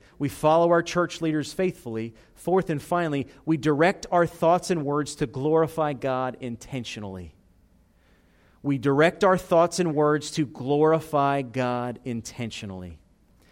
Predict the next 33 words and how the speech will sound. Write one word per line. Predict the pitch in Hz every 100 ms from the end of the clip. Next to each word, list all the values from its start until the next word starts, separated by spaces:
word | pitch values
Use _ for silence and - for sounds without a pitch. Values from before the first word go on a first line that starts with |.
| _ _ _
When | 139
I | 170
was | 165
youth | 190 185
pastor | 185 180 - 175
here, | 147 190
we | 180
had | 165 151
one | 147 196
quick | 196 208
slogan, | 208 202 185 127 107 95
D | - 190 214
T | - 196 196 190
double | 147 170 180 175
G, | 131 151 110 95 - _ -
does | 117 170 185 208 180 170
this | 127 165 175 - - 127
glorify | 147 170 165 - 165 160
God? | 156 135 113 101 85 _ _ _ _ _ _ _ _ -
Simple, | - 214 233 202
simple | - 220
question | 220 226 214 208
is | 175
this. | 160 123 - - - -
What | 180 262
you | 254 262
just | 180 240 226 -
said | - 208 170 170
or | 175
what | 175 254 247
you | 220
just | 156 175 190 139
did, | 131 165 135 123